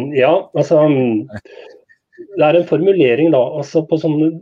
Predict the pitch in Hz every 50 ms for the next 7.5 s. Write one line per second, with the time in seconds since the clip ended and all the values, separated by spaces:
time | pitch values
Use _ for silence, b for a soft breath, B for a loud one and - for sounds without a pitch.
0 | _ _ _ _ _ _ _ - 156 151 156 156 - 156 151 156 160 139 135 127
1 | 127 135 143 139 - 117 - - 160 156 - - - 117 113 110 110 - 135 135
2 | - - 139 - _ - 139 139 139 147 160 175 185 160 107 - _ _ _ _
3 | _ - - - - 135 123 127 139 143 151 151 143 139 _ _ _ _ _ _
4 | _ _ _ _ _ _ _ _ _ _ _ - - 185 180 170 143 117 107 107
5 | - 135 156 151 - - - - 131 151 160 - - _ - 147 151 - - _
6 | _ _ - - - 147 127 123 113 113 110 113 120 127 135 156 156 143 120 117
7 | 120 123 131 147 160 156 127 147 175 180